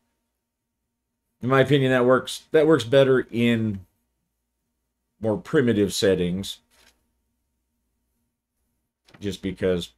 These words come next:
primitive people tended to have a wider skill set. We're much more specialized today. And they're basic,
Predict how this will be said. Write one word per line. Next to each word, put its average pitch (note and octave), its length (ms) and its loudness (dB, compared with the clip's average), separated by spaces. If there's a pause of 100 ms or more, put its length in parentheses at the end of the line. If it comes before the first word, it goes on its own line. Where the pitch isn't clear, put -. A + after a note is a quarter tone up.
(120)
primitive G#2 420 -2
people G2 480 0 (960)
tended G#2 240 -2
to G#2 80 2
have G2+ 260 2
a F#2 380 0 (340)
wider A2+ 480 0
skill G#2+ 400 -2
set. F2+ 480 -4 (160)
We're G2+ 280 -4
much G2+ 300 -6
more F#2+ 140 -6
specialized F#2+ 760 -4
today. F2+ 420 -2 (840)
And C3+ 240 0
they're C3+ 140 6
basic, A#2+ 640 2